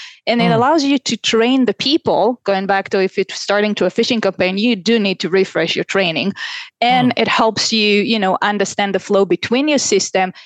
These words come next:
Speaker 1: and segments better. And as you said, maybe add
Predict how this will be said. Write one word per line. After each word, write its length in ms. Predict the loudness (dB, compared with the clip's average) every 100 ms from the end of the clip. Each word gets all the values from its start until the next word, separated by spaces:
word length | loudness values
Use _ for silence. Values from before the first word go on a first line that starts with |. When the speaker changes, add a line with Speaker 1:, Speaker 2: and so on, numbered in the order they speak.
| _
Speaker 1:
and 160 | -4 -4
segments 520 | -2 0 2 0 0
better. 420 | 0 2 0 0
And 320 | 0 0 0 0
as 180 | -2
you 120 | 0 0
said, 360 | 0 0 -2 -8 -20 _ _
maybe 560 | -2 0 2 2 2 2
add 340 | 2 2 -2